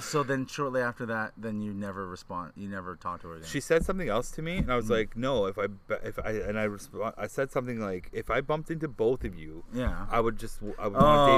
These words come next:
Speaker 2: date
Speaker 1: you
Speaker 2: both
Speaker 1: kept
Speaker 2: of you."
Speaker 1: going, no,
Speaker 2: Yeah, and then
Speaker 1: yeah.
Speaker 2: she's like, she goes, then she goes, "Okay, that's,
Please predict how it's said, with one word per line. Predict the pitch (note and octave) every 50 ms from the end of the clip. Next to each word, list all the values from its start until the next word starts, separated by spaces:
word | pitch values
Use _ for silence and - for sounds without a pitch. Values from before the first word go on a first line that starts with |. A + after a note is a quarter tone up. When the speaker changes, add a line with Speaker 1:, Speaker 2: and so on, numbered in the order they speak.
| C3 B2+
Speaker 2:
date | B2+
Speaker 1:
you | B2+ B2+
Speaker 2:
both | A#2
Speaker 1:
kept | A2 B2+ A2+
Speaker 2:
of | D2 C#2+
you." | -
Speaker 1:
going, | B2 A2 G#2+ A2 G#2+ G#2 G2+ G2+
no, | G#2 G#2
Speaker 2:
Yeah, | C3 F3+ D3+ G#2 G2+ G2+ -
and | - C#3+
then | D3 -
Speaker 1:
yeah. | - -
Speaker 2:
she's | D#3+ -
like, | D3 C3+ B2 A2+ G#2+ G2+
she | - C3+
goes, | C3 C#3+ C3+ C3 A2+ A2 -
then | G#2+ A2+ A2+ B2 B2+
she | A#2 - B2+
goes, | B2+ A#2 G#2 - - - - - - -
"Okay, | - C#3+ - - C3+
that's, | B2 C3+ C#3 - -